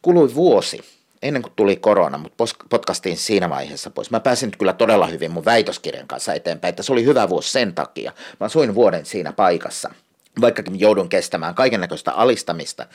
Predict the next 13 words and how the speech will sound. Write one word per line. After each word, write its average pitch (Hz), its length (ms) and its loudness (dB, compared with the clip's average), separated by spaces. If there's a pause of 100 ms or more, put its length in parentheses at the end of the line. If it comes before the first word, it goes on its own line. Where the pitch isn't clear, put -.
(320)
ja 85 80 -2
sitä, 95 400 0
että - 200 -6
homovastaisuus 95 800 -4
oli 78 160 -4
aivan 69 300 -6
hirveetä. 60 520 -14
Eli 65 140 -10
mä 82 120 -4
jouduin, 73 440 -6 (440)
henkilökunta 147 680 2
huusi 82 360 -2
mulle, 73 400 -6